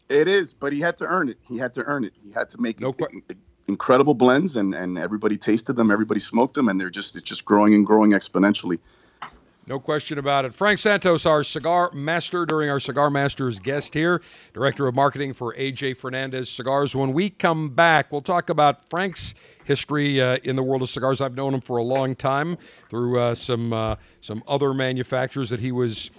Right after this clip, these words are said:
Speaker 2: he was employed with. And then we'll get into the A J Fernandez brands, because there's some great brands that you may not be as familiar with that are absolutely off the charts. It's incredible because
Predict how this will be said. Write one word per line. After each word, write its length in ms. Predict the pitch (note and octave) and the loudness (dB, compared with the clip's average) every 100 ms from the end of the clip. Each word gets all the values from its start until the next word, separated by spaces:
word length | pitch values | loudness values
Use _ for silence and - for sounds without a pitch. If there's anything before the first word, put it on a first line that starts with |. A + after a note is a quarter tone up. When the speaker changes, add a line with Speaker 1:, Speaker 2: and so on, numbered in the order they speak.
| _ _ | _ _
Speaker 2:
he 160 | A#2+ | -4
was 180 | B2+ A#2+ | -2 -2
employed 440 | B2 A2 B2+ C#3 C3+ | -4 -4 0 0 2
with. 260 | D3 D#3+ | 0 -2
And 100 | C#3 | -4
then 80 | E3 | -4
we'll 80 | G3 | -2
get 160 | F3+ | -2
into 200 | G#3 G3 | -2 -4
the 220 | F3+ F#3 F#3 | -4 -6 -4
A 40 | F#3+ | -4
J 180 | D3+ F3 | -2 -4
Fernandez 560 | E3+ D#3+ D#3 D#3 C#3 | -2 -2 -2 -2 -4
brands, 640 | G#2 C3+ C#3 A2 G2 F#2+ - - - | -2 0 0 0 -4 -10 -12 -20 -12
because 360 | A#2 B2 C3 A#2 | -8 -4 -4 -2
there's 180 | C3 - | -2 -2
some 160 | C3+ | -8
great 480 | G#2 B2 D3 F3+ D#3 | -6 -2 -2 -2 -4
brands 560 | C#3 D#3 D3 C3 B2+ G2 | -2 0 0 -2 -4 -4
that 140 | B2 | -6
you 220 | A#2 C#3+ | -4 -6
may 160 | A#3+ B3+ | -4 -4
not 360 | G#3+ F#3+ G3+ - | -2 -2 -2 -4
be 140 | F3+ | -2
as 120 | E3 | -2
familiar 560 | - C#3 B2+ C#3 F3+ C#3+ | -2 -4 0 2 2 0
with 260 | A2 A2 - - _ | -2 -4 -6 -20 _
that 140 | B2 | -4
are 100 | A#2 - | -4 -2
absolutely 800 | D3 E3 - E3+ C#3+ D3 C#3+ C#3+ - | 0 2 0 -2 -2 -4 -4 -6 -4
off 320 | - C3 - | -2 -2 -4
the 80 | B2+ | -12
charts. 480 | - - A#2 G2 - | -6 -2 -2 -2 -10
It's 140 | - | -10
incredible 580 | C3 - G3 F#3+ B2+ B2 - | -10 2 4 4 2 -4 -6
because 440 | B2+ D3 C#3 - | -6 -2 -2 -4